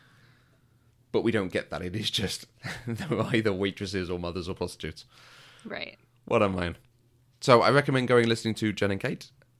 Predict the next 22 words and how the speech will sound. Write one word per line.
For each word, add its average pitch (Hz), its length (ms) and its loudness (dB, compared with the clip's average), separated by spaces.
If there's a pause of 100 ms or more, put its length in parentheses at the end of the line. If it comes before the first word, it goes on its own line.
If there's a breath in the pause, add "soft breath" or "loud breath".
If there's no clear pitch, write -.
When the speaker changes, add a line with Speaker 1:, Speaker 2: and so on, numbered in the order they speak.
Speaker 1:
Um, 143 500 -2
after 147 240 0
you've 139 80 0
listened 147 220 0
to 170 100 -2
us, 143 100 -2
stick - 220 -6
around 113 200 2
for 117 100 -2
us 117 100 -4
talking 135 240 -6
about 120 180 0
characters. 143 460 -6 (400 loud breath)
Joseph 185 400 6
Gordon-Levitt 117 640 6 (180)
doing 107 600 4 (120)
his 101 280 2
Bruce 98 300 0
Willis 90 220 0
impression. 87 440 -6 (800)
Speaker 2:
It 220 180 -2
was 247 320 0